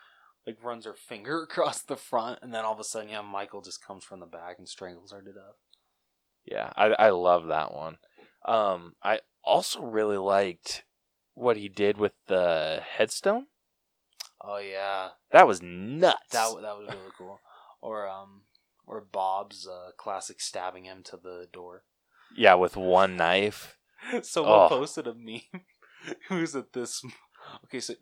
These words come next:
Speaker 1: I mean, how much do you remember this movie?
Speaker 2: Um, I watched it fairly recently.
Speaker 1: Okay.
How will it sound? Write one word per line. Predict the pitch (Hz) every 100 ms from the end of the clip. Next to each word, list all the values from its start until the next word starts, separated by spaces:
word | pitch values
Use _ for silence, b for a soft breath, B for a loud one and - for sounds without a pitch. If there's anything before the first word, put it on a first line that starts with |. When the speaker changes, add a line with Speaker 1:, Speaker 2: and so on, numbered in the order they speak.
| 135
Speaker 1:
I | - 143
mean, | -
how | 180
much | 185 -
do | 131
you | 113
remember | 104 92
this | - -
movie? | 87 - - _ _ _ _ _ _ _ - _ - -
Speaker 2:
Um, | 120 196 208 190 -
I | 156
watched | 143 147 190 -
it | 240 170 50 - _
fairly | - - 151 165 160 127
recently. | 120 - 98 87 80 -
Speaker 1:
Okay. | 120 95